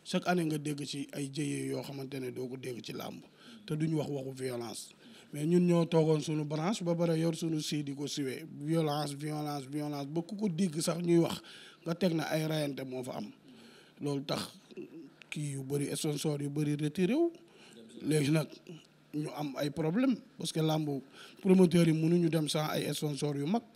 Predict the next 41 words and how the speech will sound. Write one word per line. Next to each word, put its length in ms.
pour 120
taxawal 380
ay 140
affiches 340
yu 60
mag. 160
Loolu 180
kese 180
la, 100
ñun 260
ñoo 220
rey 200
suñu 360
làmb. 260
Léegi 160
nag 160
comme 160
que 100
ñoo 220
yàqal 400
suñu 200
bopp, 260
suñu 240
deru 260
bopp, 240
dañ 140
ko 100
jéem 240
a 100
wutal 360
ay 160
solution, 420
jéem 220
a 100
fexe 220
ay 240
pexe 320
ba 120
rafetalaatal 1000
der 180
bi 180